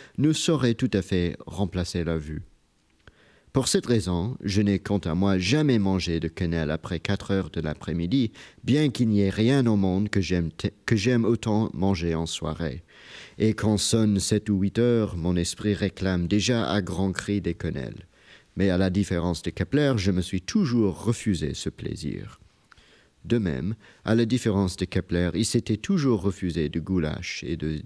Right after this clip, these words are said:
viande rôtie après quatre heures de l'après-midi, et suite à cette longue abnégation, il avait toujours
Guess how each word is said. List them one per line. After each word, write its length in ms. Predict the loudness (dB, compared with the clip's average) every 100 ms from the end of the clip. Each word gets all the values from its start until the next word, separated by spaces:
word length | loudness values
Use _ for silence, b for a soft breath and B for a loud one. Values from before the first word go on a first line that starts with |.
| -6
viande 380 | 0 0 0
rôtie 540 | -2 -4 -4 -4 -4 -4 B B B
après 340 | -2 0 0
quatre 320 | 0 0 0 0
heures 180 | -2
de 100 | -2
l'après-midi, 800 | -4 -4 -4 -4 -4 -4 -6 -8 -8
et 220 | -4 -4
suite 360 | -4 -2 0 0
à 100 | -2
cette 260 | 0 -4
longue 380 | 0 2 2 2
abnégation, 720 | 0 0 -2 -2 -4 -2 -2 -4 B B B
il 160 | 0 2
avait 220 | 4 2
toujours 600 | 2 0 2 2 2 0